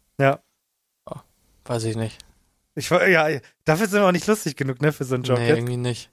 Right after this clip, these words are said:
Speaker 1: Nee.
Speaker 2: Jetzt auch, nee, finde ich auch, dass du mich jetzt hier so auch ins Messer laufen lässt, finde ich irgendwie auch nicht,
Speaker 1: <laughs>
Speaker 2: finde ich witzig, finde ich nicht kollegial.
Speaker 1: Ja,
Speaker 2: Ist irgendwie
Speaker 1: ja.
Speaker 2: einfach nur, einfach nur uncool <laughs> gerade von dir gewesen.
Speaker 1: <laughs> Wollen wir erst die alten Sitten machen und das Quiz?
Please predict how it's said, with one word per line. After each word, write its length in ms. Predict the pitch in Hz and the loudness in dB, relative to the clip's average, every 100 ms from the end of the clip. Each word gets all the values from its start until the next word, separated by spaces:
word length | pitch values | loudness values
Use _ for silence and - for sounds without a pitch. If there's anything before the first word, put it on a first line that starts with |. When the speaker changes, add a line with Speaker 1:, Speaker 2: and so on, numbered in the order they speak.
| - | -4
Speaker 1:
Nee. 180 | 151 160 | 2 4
Speaker 2:
Jetzt 180 | - 214 | 4 0
auch, 300 | - - 202 | 0 2 2
nee, 140 | 139 | 0
finde 240 | - 131 131 | -4 -2 0
ich 40 | |
auch, 180 | 127 - - - | 0 -2 -20 -20
dass 120 | - - | -14 -6
du 60 | |
mich 80 | 135 | -2
jetzt 160 | 139 - | -2 0
hier 140 | 135 | 2
so 100 | 131 | 2
auch 120 | 120 | 0
ins 120 | 120 | -4
Messer 300 | 123 135 147 | 2 4 6
laufen 240 | 139 135 131 | 4 2 0
lässt, 180 | 131 - | -2 -2
finde 140 | 127 | -6
ich 60 | 127 | -2
irgendwie 220 | 123 127 | 0 0
auch 80 | 120 | 4
nicht, 220 | - - - - | 4 4 2 -2
Speaker 1:
<laughs> 200 | - _ | -8 _
Speaker 2:
finde 200 | - 127 | -4 -2
ich 80 | 120 | 2
witzig, 340 | 143 - 143 - | 0 2 0 0
finde 180 | 131 | -4
ich 40 | 127 | -4
nicht 100 | 120 | -4
kollegial. 600 | 131 120 123 120 127 131 _ - 247 330 - | -2 2 4 6 4 0 _ -10 -8 -8 0
Speaker 1:
Ja, 220 | 220 196 180 | 4 6 4
Speaker 2:
Ist 80 | 123 | 2
irgendwie 360 | 151 160 135 117 | 2 4 2 -2
Speaker 1:
ja. 80 | |
Speaker 2:
einfach 300 | 123 120 120 | -2 -2 -2
nur, 280 | 127 123 120 | -2 -2 -2
einfach 260 | 131 143 147 | -2 -2 0
nur 160 | 151 147 | 0 0
uncool 340 | 147 151 151 | -2 0 0
<laughs> 0 | |
gerade 340 | - - 208 | 0 -2 -2
von 120 | - 202 | 2 4
dir 160 | - | 4
gewesen. 440 | 170 165 269 294 311 | 6 6 6 4 4
Speaker 1:
<laughs> 1900 | 269 294 - 339 - 269 254 - 302 - - - 240 _ - _ - _ - | 2 2 0 -4 -4 -4 -4 -4 -10 -6 -10 -8 -16 _ -14 _ -20 _ 0
Wollen 180 | 175 208 | 2 4
wir 80 | 208 | 4
erst 340 | 180 175 - | 4 2 -4
die 100 | 143 | -2
alten 260 | 147 151 135 | -2 -2 -4
Sitten 420 | 143 196 247 247 | -4 -2 -6 2
machen 300 | 226 214 233 | 2 2 -2
und 120 | 175 | -2
das 120 | 151 | -6
Quiz? 420 | - 180 285 - | -2 0 0 -2